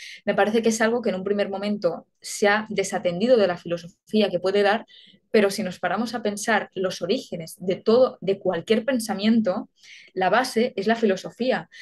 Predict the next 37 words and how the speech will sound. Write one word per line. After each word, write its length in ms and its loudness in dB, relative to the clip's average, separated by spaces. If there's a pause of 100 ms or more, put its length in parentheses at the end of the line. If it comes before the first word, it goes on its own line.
(200)
Al 80 -4
final, 400 -2
¿cuál, 280 2
cuál, 280 0 (760)
digamos, 400 4
cuál 180 6
es 140 -2
el 120 4
origen 400 0
de 80 -4
la 100 -6
filosofía? 480 0
¿Por 160 0
qué 140 0
nace 240 2
la 100 -2
filosofía? 460 -6
Esa 160 -2
pregunta 400 2
por 120 2
el 140 0
ser, 400 0 (160)
¿no? 260 -6 (280)
¿Qué 140 4
es 140 -2
el 140 -4
ser? 320 -2 (360)
Y 100 -2
ser 480 2
hay 180 2
en 220 2
todo. 400 2 (720)
Entonces, 640 0 (300)
todo 440 6
lo 180 0
que 120 -6
constituyen, 840 -2